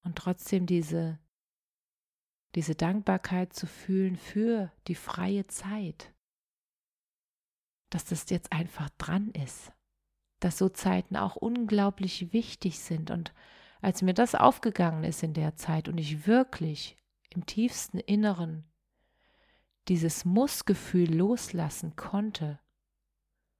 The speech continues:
und dass ich's einfach angenommen habe in dem Moment, so wie's gerade ist und mich bedankt habe für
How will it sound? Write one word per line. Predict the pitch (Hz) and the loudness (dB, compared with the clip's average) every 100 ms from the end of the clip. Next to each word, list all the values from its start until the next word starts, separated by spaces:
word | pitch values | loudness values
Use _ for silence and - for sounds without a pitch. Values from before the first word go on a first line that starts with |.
| _ _ _ _ _ _ _ _ _ _ _ _ _ _ _ _ | _ _ _ _ _ _ _ _ _ _ _ _ _ _ _ _
und | - 175 | -6 0
dass | 170 160 | 2 2
ich's | 165 - | -2 0
einfach | 185 196 202 196 - | 2 2 2 0 0
angenommen | 196 226 214 196 185 180 151 | 2 2 4 4 4 2 0
habe | 180 196 214 170 | 2 2 4 2
in | 160 | 2
dem | 160 165 | 0 2
Moment, | 175 175 175 190 - | 2 2 2 0 -2
so | - 190 | 0 2
wie's | 190 185 | 2 -2
gerade | - 170 180 185 | -4 -2 -2 -2
ist | - 202 - - - - - _ _ _ _ _ _ | -2 -2 -4 -10 -16 -20 -20 _ _ _ _ _ _
und | 175 | -2
mich | 156 - | -2 -2
bedankt | 170 170 190 208 - | 0 2 2 2 0
habe | 190 185 180 | 0 2 0
für | 170 - - 220 226 226 | -4 -4 2 4 4 0